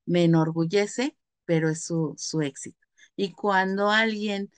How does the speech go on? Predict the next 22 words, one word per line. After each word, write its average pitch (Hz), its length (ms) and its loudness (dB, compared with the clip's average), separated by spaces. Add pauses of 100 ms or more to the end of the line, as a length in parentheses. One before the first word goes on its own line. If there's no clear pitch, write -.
(220)
va 190 320 4
despacitito, 233 1500 -2 (220)
pues 202 240 -2
también 226 400 0 (360)
comprendo 208 680 -4
que 175 440 -2 (240)
es 175 260 -2
su 196 300 -4
nivel, 214 720 -2 (300)
es, 175 500 -2
eh, 160 180 2
trae 170 240 4
cargando 165 520 4
más 160 280 2
cosas, 226 560 0 (300)
pero 185 400 0 (240)
me 170 380 0
da 170 120 2
gusto 196 340 -8
que 240 120 -4
vaya 175 520 0 (340)
avanzando. 175 720 2